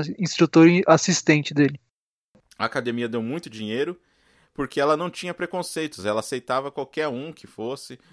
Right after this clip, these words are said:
Speaker 2: lá querer saber sobre Kung Fu, sobre Wing Chun, enfim, sobre as artes marciais em geral. Tinha outro impo-, ponto importante. O Bruce já tava nessa época desenvolvendo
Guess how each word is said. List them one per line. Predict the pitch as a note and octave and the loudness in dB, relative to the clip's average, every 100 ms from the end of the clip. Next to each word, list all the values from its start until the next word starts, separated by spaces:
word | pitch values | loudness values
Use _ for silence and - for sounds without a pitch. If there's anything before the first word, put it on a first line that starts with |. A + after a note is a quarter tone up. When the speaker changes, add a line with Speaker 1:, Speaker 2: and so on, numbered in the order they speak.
| _ D3+ - | _ -20 -6
Speaker 2:
lá | G2+ A2+ | -2 -2
querer | - C3 F3 C3+ - _ | -2 -4 -2 -4 -10 _
saber | - - A2 F#2+ G2+ A2+ - G#2+ | -8 -2 -2 -2 -4 -6 -12 -20
sobre | - A2+ A2 | -10 -10 -10
Kung | B2 A2+ | -12 -12
Fu, | - G#2+ C3+ | -12 -10 -10
sobre | B2+ G2+ F#2+ F#2 | -8 -8 -8 -8
Wing | G2+ G#2+ | -10 -12
Chun, | - G#2 B2 C3 | -12 -12 -10 -10
enfim, | G2 - G#2 F2 _ _ | -12 -12 -16 -16 _ _
sobre | - A#2 | -10 -4
as | B2+ A#2+ | -2 -2
artes | A#2+ - | -4 -4
marciais | B2+ B2+ C3 A#2+ B2 | -6 -6 -6 -6 -6
em | |
geral. | C3 D#3 B2 G#2 - _ _ _ _ _ _ _ _ | -8 -6 -6 -8 -12 _ _ _ _ _ _ _ _
Tinha | - | -4
outro | D#3+ D3 | -4 -4
impo-, | C3 C3 C3 - _ | -10 -6 -6 -8 _
ponto | - C3 C#3 | -6 -6 -6
importante. | C3 D3 C3+ C3+ F3 - - _ _ _ _ - | -6 -6 -4 -6 -8 -10 -20 _ _ _ _ -16
O | |
Bruce | A#2 C#3+ - | -6 -4 -4
já | D3 C#3+ | -4 -4
tava | - C#3+ D3+ | 0 0 0
nessa | C#3+ C#3 A#2+ | -6 -8 -6
época | A#2+ - B2+ | -6 -8 -10
desenvolvendo | A#2+ B2+ B2+ G#2+ A2 C3 | -8 -6 -6 -6 -8 -12